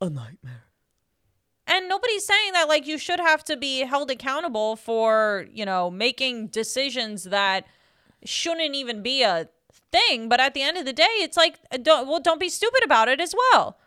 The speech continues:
Speaker 1: Yeah.
Speaker 2: Y-, you know, like, it sucks that as women, we can't at dusk go for a run by ourselves in a big city and feel safe. It sucks.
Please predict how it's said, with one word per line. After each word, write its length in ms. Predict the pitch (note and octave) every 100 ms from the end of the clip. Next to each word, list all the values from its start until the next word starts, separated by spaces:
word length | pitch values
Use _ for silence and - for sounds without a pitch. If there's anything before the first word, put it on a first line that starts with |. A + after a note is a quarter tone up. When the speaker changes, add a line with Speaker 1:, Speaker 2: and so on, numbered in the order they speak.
| _ -
Speaker 1:
Yeah. 220 | E3 D#3+
Speaker 2:
Y-, 120 | C4+
you 180 | C4 A#3+
know, 320 | G3 G#3+ E4+
like, 300 | E4 D4 - _ _ _ _ -
it 200 | G#4+ -
sucks 540 | - A#4 B3+ - -
that 380 | A3 C4+ B3+ - _ C4+
as 280 | C4+ C4
women, 460 | A3+ D#4+ C4+ G3 G3
we 140 | B3+
can't 360 | - C#4+ C4 A#3+ A3+
at 340 | A#3+ - F#3
dusk 520 | C#4 B3 A3 - - G3+
go 220 | B3 B3
for 300 | - B3+ A3+
a 40 |
run 440 | G#3 B3 A#3+ A3 G#3+
by 220 | A3 A3
ourselves 720 | A3 - C4 A3+ G3 F#3 -
in 160 | - A3+
a 80 | G3+
big 260 | A3+ A3+
city 560 | - - A#3+ F#3+ F#3 F#3+ - -
and 440 | - A3+ G#3+ G3 F3+
feel 340 | - C#4 A#3+
safe. 320 | - B3+ A#3 C#4
It 160 | C#4+
sucks. 540 | A#3 - D#4 D4+ -